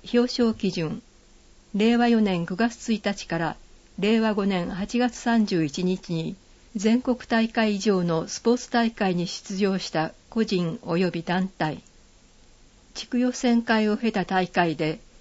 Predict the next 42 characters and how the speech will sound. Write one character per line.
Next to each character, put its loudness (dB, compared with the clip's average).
公 4
益 2
財 0
団 2
法 0
人 -2
日 -4
本 4
ス -12
ポ 6
ー -4
ツ -10
協 2
会 -2
及 2
び -6
文 4
部 2
科 -2
学 0
省 0
所 -8
轄 -4
団 2
体 -2
が -8
主 -4
催 -2
ま -2
た -4
は -2
主 -12
管 2
す -4
る 2
大 -2
会 -2
で -2
あ -2
る -8
こ -10
と。 -12